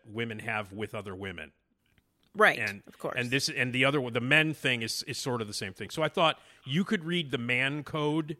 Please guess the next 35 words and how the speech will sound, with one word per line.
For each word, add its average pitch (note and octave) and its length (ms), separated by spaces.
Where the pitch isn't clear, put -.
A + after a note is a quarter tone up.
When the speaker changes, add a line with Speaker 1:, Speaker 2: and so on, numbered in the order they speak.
Speaker 1:
and A#2 80
I A2+ 80
could A2+ 180
tell B2+ 160
you B2 160
whether A#2+ 240
it's G#2+ 120
true B2+ 200
or C3 80
not. C#3 240
Speaker 2:
Mm-hmm. F#3+ 140
Speaker 1:
And B2+ 100
then B2 80
I C#3 100
could C#3 200
read C3 260
the A#2 100
woman C3+ 380
code D3+ 360
stuff, D#3+ 380
and A2+ 180
you A2 100
can A#2 120
tell A2+ 220
me G#2 160
if F2+ 120
that's D#2+ 200
true - 200
or G#1+ 80
not. C2+ 200
Does - 160
that G#2+ 160
sound A2+ 180
like A2+ 160
a G#2 220